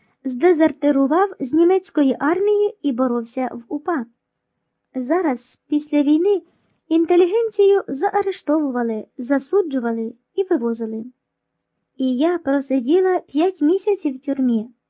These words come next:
розповідала Оля. За що? За що?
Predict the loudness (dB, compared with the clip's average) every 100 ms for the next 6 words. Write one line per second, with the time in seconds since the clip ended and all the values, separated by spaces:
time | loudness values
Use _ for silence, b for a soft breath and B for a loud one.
0 | _ _ -10 -10 -6 -6 -4 -2 -4 -4
1 | -6 -6 -8 -12 _ _ _ _ _ -12
2 | -4 -4 -6 -6 -6 -6 -12 _ _ _
3 | _ _ _ _ -14 -4 -2 -2 -6 -6
4 | -4 -4